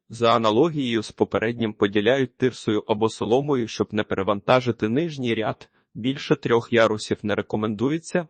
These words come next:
Верхній шар прикривають дихаючою тканиною. Контейнери переносять в приміщення з температурою дванадцять-п'ятнадцять градусів і вологістю вісімдесят-вісімдесят п'ять. Ідеально підходить льох або балкон.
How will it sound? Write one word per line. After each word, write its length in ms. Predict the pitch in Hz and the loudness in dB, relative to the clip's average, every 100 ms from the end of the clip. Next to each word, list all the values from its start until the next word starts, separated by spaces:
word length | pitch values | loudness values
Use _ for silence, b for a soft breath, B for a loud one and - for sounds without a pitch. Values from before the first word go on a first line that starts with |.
| - | -2
Верхній 460 | 101 107 - 107 | 2 2 0 -4
шар 300 | 107 - 117 | 0 4 4
прикривають 640 | - 110 - 107 113 139 127 | 2 -4 -2 2 2 2 0
дихаючою 680 | 113 117 107 110 - 107 107 | -2 2 2 2 -2 -4 -4
тканиною. 680 | - 123 127 175 135 104 | -2 0 0 0 -2 -2
Контейнери 680 | - 104 104 123 113 104 98 | -2 -2 0 0 0 -2 -6
переносять 640 | - 107 107 120 139 165 | -6 -4 -2 -2 -2 -4
в 60 | - - | -6 -6
приміщення 640 | 113 120 165 - 156 135 | -4 -2 -4 0 -2 -2
з 100 | 131 | -4
температурою 760 | - 117 113 104 - 110 101 95 | -2 0 0 -2 0 0 0 -4
дванадцять-п'ятнадцять 1300 | 87 104 160 175 - - - 110 - 101 - 104 | -2 0 0 0 -4 -4 -2 -2 0 -4 0 -2
градусів 580 | 98 107 147 147 - - - | 0 2 2 0 -6 -10 -6
і 80 | 110 | -4
вологістю 600 | 104 110 151 147 - 120 | 0 2 2 0 -6 -4
вісімдесят-вісімдесят 1400 | 113 - 107 101 98 101 107 - 104 - 104 101 98 - | -4 -4 -4 -2 -2 0 -2 -4 -6 -4 -4 -4 -4 -4
п'ять. 480 | - 107 98 104 - _ - | -6 0 0 -2 -14 _ -4
Ідеально 580 | 120 104 95 110 127 120 | -2 2 4 4 2 -4
підходить 680 | - 107 - 104 98 - | -4 -4 0 0 0 -6
льох 260 | 107 151 - | 0 -2 0
або 280 | 131 101 117 | -2 2 0
балкон. 540 | 107 107 101 104 87 | 2 2 0 -6 -6